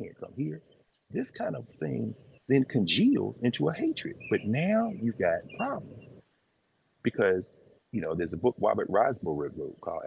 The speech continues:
African Zion that's very important. Good morning, brother. How you feel? All right. So, uh, African Zion, where he talks about, you know, the British trying to make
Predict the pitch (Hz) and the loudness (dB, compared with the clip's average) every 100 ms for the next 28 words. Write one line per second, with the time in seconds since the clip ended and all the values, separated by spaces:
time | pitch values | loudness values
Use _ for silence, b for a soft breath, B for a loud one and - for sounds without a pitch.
0 | 92 - - 76 80 - - - - - | -4 -4 -8 -8 -4 -4 -6 -12 -18 -2
1 | 95 90 120 120 110 - - - - 196 | 0 2 4 4 4 4 2 2 10 12
2 | 233 190 180 220 226 - - - - _ | 12 12 12 12 12 8 -14 -18 -18 _
3 | _ _ _ - 190 180 196 113 87 _ | _ _ _ 10 10 12 12 12 8 _
4 | _ _ _ _ _ _ _ _ - 117 | _ _ _ _ _ _ _ _ 4 4
5 | 98 - - - _ - 123 107 101 - | 4 -2 -10 -18 _ 8 10 10 8 0
6 | - _ 107 82 80 - - - 110 - | -20 _ 6 6 4 -2 0 6 6 6
7 | 101 110 98 87 71 85 - 98 113 - | 4 6 6 4 -4 -2 4 4 4 4
8 | 101 - - 82 82 82 - - - - | 4 4 0 4 4 4 -2 -10 -6 -6
9 | 71 76 - 85 76 90 87 98 - - | -6 -10 -10 -8 -4 0 0 -2 -6 -16
10 | _ _ _ _ - - 95 92 87 - | _ _ _ _ -2 4 4 2 -2 -4
11 | 85 98 | 2 2